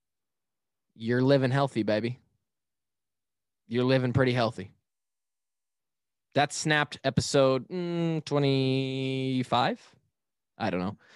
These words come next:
Uh, minimum effective dose. We're gonna get into this more,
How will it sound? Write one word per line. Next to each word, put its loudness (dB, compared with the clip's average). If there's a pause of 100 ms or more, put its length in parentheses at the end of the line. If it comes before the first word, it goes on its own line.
(400)
Uh, 2
minimum 4
effective 2
dose. 4
We're 2
gonna 2
get 2
into 4
this 2
more, 2